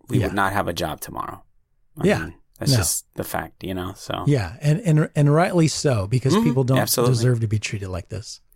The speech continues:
Speaker 1: Not at all.
Speaker 2: Well, Andy, that was a great show, buddy.
Speaker 1: Dude, it's,
Speaker 2: <laughs>
Speaker 1: it is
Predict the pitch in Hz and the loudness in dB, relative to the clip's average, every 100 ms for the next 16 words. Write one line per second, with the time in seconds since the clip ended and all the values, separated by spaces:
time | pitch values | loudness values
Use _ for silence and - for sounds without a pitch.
0 | 87 92 90 90 - _ _ _ _ _ | -10 -8 -6 -8 -12 _ _ _ _ _
1 | 123 180 214 175 160 - 175 214 226 - | 2 4 4 2 -6 -2 2 6 4 2
2 | _ _ _ _ _ 247 262 190 208 202 | _ _ _ _ _ 2 4 4 2 2
3 | - 226 143 131 147 - - - - - | 0 0 4 4 2 -2 -14 -16 -16 -16
4 | - - 262 - 220 185 - - - 202 | -6 2 4 4 2 2 0 -2 0 2
5 | - - 165 156 175 165 | 2 0 2 4 4 2